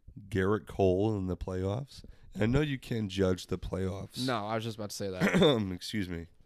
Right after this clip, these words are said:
Speaker 1: Um, I am really sick. I know you can't judge the playoffs, but I think Garrett Cole's gonna get it over J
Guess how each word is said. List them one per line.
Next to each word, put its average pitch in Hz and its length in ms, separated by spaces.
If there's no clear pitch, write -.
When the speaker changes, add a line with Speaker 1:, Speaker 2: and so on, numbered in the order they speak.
Speaker 1:
Um, 90 240
I 87 80
am 82 200
really 82 140
sick. 85 200
I 113 160
know 131 120
you 120 80
can't 98 220
judge 90 220
the 87 60
playoffs, 85 380
but 107 280
I 104 140
think 107 260
Garrett 87 220
Cole's 82 220
gonna 73 160
get 80 120
it - 80
over - 160
J - 120